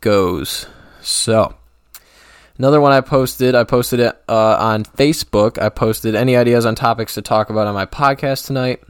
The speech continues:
which it is a little bit later now too, so I will be posting this after I'm done, but it will probably be around, like,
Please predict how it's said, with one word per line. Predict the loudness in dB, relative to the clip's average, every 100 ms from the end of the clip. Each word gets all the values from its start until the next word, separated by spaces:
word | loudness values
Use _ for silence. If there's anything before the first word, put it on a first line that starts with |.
| _ _ _ _ _ -20 _ -20 _ _ -6
which | -2
it | 0
is | 2
a |
little | 0 2
bit | 2
later | 2 0
now | 0 -2
too, | -2 -4 -4
so | 0 2
I | 4
will | 4 2
be | 0
posting | 0 -2 -4 -6
this | -4 -4 -6 -10 -18 -8
after | -6 -4 -2 -2
I'm | -2
done, | -2 -2 -4 -8 -18 -20 -20 -20 _ _ -16
but | -8 -4
it |
will | -4
probably | -2 -4
be | -2 -2
around, | -2 -4
like, | -4 -8